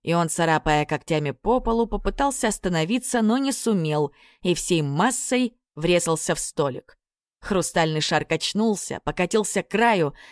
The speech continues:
и, свалившись на пол, с грохотом разлетелся на тысячу осколков. Все окаменели.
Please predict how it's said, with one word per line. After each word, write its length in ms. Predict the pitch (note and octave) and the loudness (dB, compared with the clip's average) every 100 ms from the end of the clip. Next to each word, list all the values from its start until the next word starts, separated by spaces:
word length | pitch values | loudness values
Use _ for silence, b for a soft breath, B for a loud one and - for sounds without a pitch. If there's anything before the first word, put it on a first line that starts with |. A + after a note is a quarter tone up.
| B | B
и, 100 | G#3+ | -2
свалившись 600 | A3 A#3 D4 - A#3+ - | 2 2 2 0 -2 0
на 180 | A3+ B3+ | 0 2
пол, 180 | G#3+ G3 | 2 0
с 120 | D#3 | 0
грохотом 580 | F3 C4+ B3+ A#3 A3+ G#3+ | 2 4 2 0 2 2
разлетелся 680 | F#3+ F#3+ F3 G3+ G3+ - | 2 0 0 0 0 0
на 140 | F#3 D#3+ | 0 0
тысячу 480 | - E3+ D#3+ - D#3+ | -2 -4 -4 -2 0
осколков. 840 | D3 - D3 C#3+ - - - - _ _ _ _ _ _ _ _ _ _ _ _ | -2 -2 -2 -2 -6 -16 -18 -20 _ _ _ _ _ _ _ _ _ _ _ _
Все 300 | - - B3+ | -6 -2 0
окаменели. 680 | A#3+ G#3+ G#3 F#3 G3+ F#3+ - | 0 0 0 0 -2 -4 -8